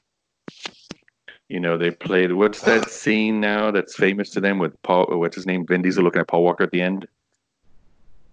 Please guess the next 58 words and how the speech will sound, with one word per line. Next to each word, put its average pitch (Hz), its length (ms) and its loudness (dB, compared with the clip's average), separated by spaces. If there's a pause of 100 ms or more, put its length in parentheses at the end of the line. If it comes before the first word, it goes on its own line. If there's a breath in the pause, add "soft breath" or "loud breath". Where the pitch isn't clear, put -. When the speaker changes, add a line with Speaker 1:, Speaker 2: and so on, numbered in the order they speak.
(160)
Speaker 2:
I 90 220 -2 (200)
don't 101 220 2
know. 98 100 -4
I've 95 100 -4
never 92 160 -4
seen 92 180 -10
him. 90 100 -20 (420)
Speaker 1:
That's 104 180 2
probably 117 440 2
what 85 320 -4
people, 90 340 -10
some 90 240 -6
of 87 60 -6
those 87 140 -4
people 85 240 -6
play, 85 260 -4
like, 85 180 -2
at 82 60 -4
their 85 160 0
weddings. 80 480 0
You 80 80 -8
know, 80 140 -6
that's 80 180 -4
like 87 100 -4
a 87 40 -2
montage 82 540 -2
of 78 60 -8
their 80 120 -2
wedding. 80 280 -2
It's 76 140 -12
like 80 220 -6 (240 loud breath)
the 90 80 -2
guy 87 220 4
and 87 120 2
his 80 140 -2
wife, 85 340 0
and 80 80 -6
then 80 180 -6
the 78 80 -10
next 82 260 -6
vid-, 82 320 -2
the - 100 -4
next 85 240 0 (120)
portion 90 360 2
is 82 200 -4 (320 loud breath)
Paul, 85 460 4
is 78 320 -4
Vin 85 260 0
Diesel 82 440 2
saying 82 260 0
goodbye 78 300 0
to 80 80 -6
Paul 80 180 0
Walker 85 260 0
as 73 100 -6
they 80 60 -6
go 78 160 -4
to 82 300 -12